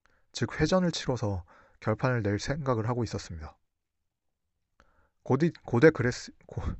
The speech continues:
고대 그리스에서의 전쟁이란 것은 각 폴리스 시민들이 중무장을 하고 나와서 팔랑크스 대 팔랑크스로 정정당당하게 싸워서 이기는 것을 말했습니다. 넓은 평지에서 서로 겨루고 나서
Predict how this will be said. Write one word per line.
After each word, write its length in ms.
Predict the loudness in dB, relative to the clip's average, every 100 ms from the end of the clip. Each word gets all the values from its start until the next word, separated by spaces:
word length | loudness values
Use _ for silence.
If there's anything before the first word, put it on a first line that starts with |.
| -12 _
고대 260 | 2 6 6
그리스에서의 640 | 6 0 0 0 2 0
전쟁이란 480 | 0 -4 -4 -4 -6
것은 300 | -8 -8 -10 -12 -20 -20 -20 -20 -2
각 180 | 0 4
폴리스 460 | 4 4 4 2
시민들이 600 | 2 0 0 0 -2 -4 -8 _ _ _ _ _ _ _ _ _ _
중무장을 500 | -4 0 4 4 4
하고 160 | 0 0
나와서 460 | -2 -2 -4 -8 _ _ _ _ _ _ -2
팔랑크스 480 | 2 2 0 -2 -2
대 80 |
팔랑크스로 760 | -2 -2 -2 -4 -8 -4 -4 -6 _ _ _ _ -8
정정당당하게 880 | -2 4 6 4 0 0 0 -2
싸워서 520 | 0 0 0 -4 -6
이기는 280 | -4 -4 -2
것을 240 | -4 -4 -4
말했습니다. 520 | -4 -6 -8 -10 -14 -20 _ _ _ _ _ _ _ _ _ _ _ _
넓은 300 | 2 4 4
평지에서 480 | 2 2 2 0 0
서로 320 | 2 4 4
겨루고 380 | 2 -2 -2 -4
나서 360 | -4 -4 -6